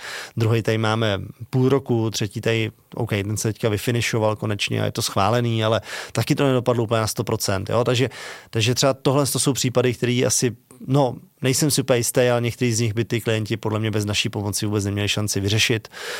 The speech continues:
protože to je tak složitý na podklady, na to, jak to má být po sobě, eh, řekněme, skoordinovaný,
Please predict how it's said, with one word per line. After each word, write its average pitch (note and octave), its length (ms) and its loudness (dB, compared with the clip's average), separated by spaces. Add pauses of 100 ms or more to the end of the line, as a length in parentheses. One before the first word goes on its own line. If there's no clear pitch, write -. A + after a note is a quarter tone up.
(140)
protože A2 360 0
to A2+ 80 2
je G#2+ 60 2
tak B2 200 0
složitý A#2+ 520 2
na A2+ 120 2
podklady, A#2 640 0
na A2 460 0
to, A#2+ 160 0
jak A#2+ 280 0
to C3 100 0
má B2 220 2
být A2+ 260 -2 (140)
po C3 100 0
sobě, A#2 580 2
eh, A#2+ 60 -6 (300)
řekněme, A2+ 420 -2 (260)
skoordinovaný, A#2+ 840 0